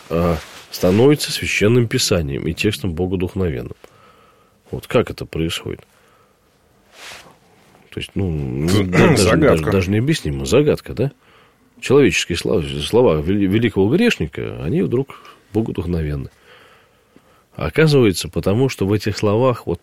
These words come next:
Speaker 1: та самая встреча с Богом и диалог с Ним. И не просто диалог, а вот обращение заблудившегося человека, согрешившего человека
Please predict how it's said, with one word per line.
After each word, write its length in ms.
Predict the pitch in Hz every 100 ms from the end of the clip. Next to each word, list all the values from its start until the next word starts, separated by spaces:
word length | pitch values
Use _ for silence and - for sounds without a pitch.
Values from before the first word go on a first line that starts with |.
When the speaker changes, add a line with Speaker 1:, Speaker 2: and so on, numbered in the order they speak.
| _ -
Speaker 1:
та 100 | 101
самая 400 | - 95 90 82
встреча 480 | - 127 110 -
с 60 | 90
Богом 440 | 110 143 117 92
и 60 | 90
диалог 640 | 87 98 107 78 58 - _ _ -
с 140 | -
Ним. 220 | 82 60 - _ _ - _ _ _ _ _ - _
И 60 | 92
не 80 |
просто 340 | 85 151 - 101
диалог, 460 | 95 87 71 60 -
а 60 |
вот 140 | 62 78
обращение 760 | 73 107 107 120 85 67 69 - _ _ _ _
заблудившегося 1040 | 82 90 95 117 123 135 110 78 73 -
человека, 580 | 69 73 78 64 - - -
согрешившего 760 | - 92 90 - 147 - 82
человека 640 | - 85 85 73 62 -